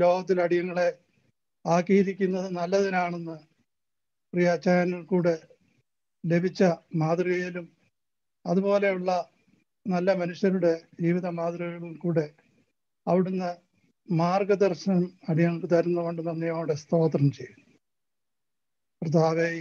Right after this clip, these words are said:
ഈ അനുസ്മരണ യോഗത്തില് അടിയങ്ങൾക്ക് അവിടുത്തെ സമാധാനവും പ്രത്യാശയും തന്ന് പരിപാലിക്കണമേ എന്ന് വീണ്ടും അപേക്ഷിക്കുന്നു.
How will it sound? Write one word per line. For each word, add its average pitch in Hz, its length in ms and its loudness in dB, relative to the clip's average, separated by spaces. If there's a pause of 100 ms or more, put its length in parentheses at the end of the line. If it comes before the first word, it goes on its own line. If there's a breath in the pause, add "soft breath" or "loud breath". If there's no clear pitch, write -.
ഈ 170 40 -6 (360)
അനുസ്മരണ 170 480 4 (140)
യോഗത്തില് 175 460 2 (1160)
അടിയങ്ങൾക്ക് 175 560 4 (840)
അവിടുത്തെ 175 340 4 (100)
സമാധാനവും 180 680 4 (1700)
പ്രത്യാശയും 190 760 4 (760)
തന്ന് 170 320 2 (1900)
പരിപാലിക്കണമേ 170 880 2
എന്ന് 165 220 -8
വീണ്ടും 160 300 -4 (640)
അപേക്ഷിക്കുന്നു. 156 720 0